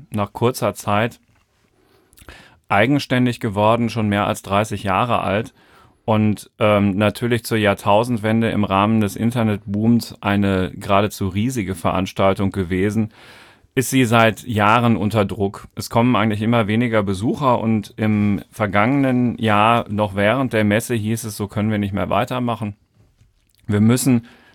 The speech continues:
das Konzept radikal verändern. Es,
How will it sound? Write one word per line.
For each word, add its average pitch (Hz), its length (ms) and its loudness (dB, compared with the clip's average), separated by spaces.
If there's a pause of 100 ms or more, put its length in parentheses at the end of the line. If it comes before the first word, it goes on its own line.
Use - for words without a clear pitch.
das - 180 -8
Konzept 110 640 -2
radikal 110 680 2
verändern. 127 760 0 (460)
Es, - 280 -10